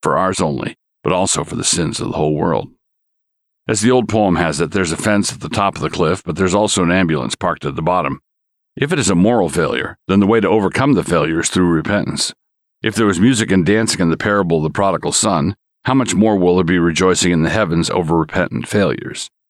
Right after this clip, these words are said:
If it is not a moral failing, but simply a function of your limitations, then do whatever you can with them to the glory of God and offer up all your swings and all your misses to the God who likes it when you do that. And the fact that we don't always have a good grasp of which is which does not change the fact.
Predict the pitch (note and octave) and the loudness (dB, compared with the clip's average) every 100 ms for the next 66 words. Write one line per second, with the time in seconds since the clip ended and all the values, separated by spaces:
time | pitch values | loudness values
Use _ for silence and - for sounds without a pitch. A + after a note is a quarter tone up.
0 | _ - G#2+ G2+ F#2 E2+ B2+ A2+ D#2+ D#2 | _ -6 -4 0 0 2 2 2 2 0
1 | D#2 - D2 G2 B2+ F#2+ - E2+ - G#2+ | -2 -2 -4 -2 -4 -6 -6 -4 0 0
2 | F2+ D#2 G2+ F#2 E2 D#2 D#2 D#2+ E2+ D#2+ | 0 0 0 -2 -2 -2 0 0 0 0
3 | G2+ G#2 - - - - _ _ A#2 B2 | 0 0 -2 -4 -6 -8 _ _ -2 2
4 | C3+ B2 A#2+ A#2 A#2 G#2 F2+ E2 E2 F#2 | 2 2 2 2 2 2 2 2 2 2
5 | F#2 E2+ E2 G2 A2 D2+ C#2 D#2+ - _ | 0 0 2 2 2 0 0 0 -4 _
6 | _ - F#2+ G#2 A2 F#2+ F2 - G#2 A2+ | _ -4 0 2 2 2 0 0 0 2
7 | G#2+ - D#2+ D#2+ D2+ F2 E2 G#2 G2+ D2 | 2 0 0 0 0 0 2 4 4 2
8 | - - - - _ _ - F2 E2+ F#2 | 0 -4 -6 -8 _ _ -4 -2 0 0
9 | F2 D#2 F2 E2+ - - E2+ E2 D#2+ E2+ | 0 0 0 -2 -4 -4 -2 -2 -4 -4
10 | B1+ - - _ _ _ _ _ _ _ | -4 -8 -12 _ _ _ _ _ _ _
11 | _ - C#3 C3+ D#3 D3+ C3 G#2+ G2+ A#2 | _ -6 0 0 0 -2 0 0 2 2
12 | G#2 G#2 G2+ G#2+ F#2 D#2+ F#2+ D#2 F2+ D2+ | 2 2 2 2 0 2 0 2 0 0
13 | - - D#2 G2 F#2+ F2 G2 G2+ B1+ - | -2 -4 -4 -2 -2 -2 0 0 0 -2
14 | G#2 F2 G2+ - - G2 - D2+ C2+ - | -2 0 -2 0 0 0 -2 -6 -6 -8
15 | - | -14